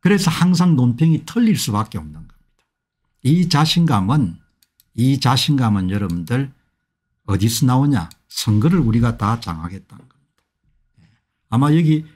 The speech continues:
여러분들께서도 최근에 이재명 당대표의 언행을 한번 관심 있게 보시기 바랍니다. 예. 그 모계 사건이 일어나고 나서 그다음에 어마어마하게 여러분들 자신감이 넘쳐날 겁니다.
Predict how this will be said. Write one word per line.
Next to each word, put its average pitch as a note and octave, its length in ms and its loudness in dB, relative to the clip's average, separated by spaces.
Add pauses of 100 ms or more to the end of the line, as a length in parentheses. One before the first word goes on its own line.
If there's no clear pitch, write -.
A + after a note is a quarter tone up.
(400)
여러분들께서도 E3 1080 2
최근에 C#3 640 0 (180)
이재명 D3+ 520 2
당대표의 A#2 1080 0 (100)
언행을 C3+ 480 2
한번 G#2 380 0
관심 G2+ 440 -2
있게 B2+ 180 -4
보시기 F2+ 480 -14
바랍니다. E2 500 -20 (420)
예. E2+ 160 -20 (460)
그 A#2 120 -4
모계 C3 420 2
사건이 C#3 460 -2
일어나고 B2 380 0
나서 G2 360 -8
그다음에 A#2 460 -2
어마어마하게 D#3+ 760 2
여러분들 G2+ 360 -2
자신감이 A#2+ 540 -2
넘쳐날 E2 500 -18
겁니다. - 360 -20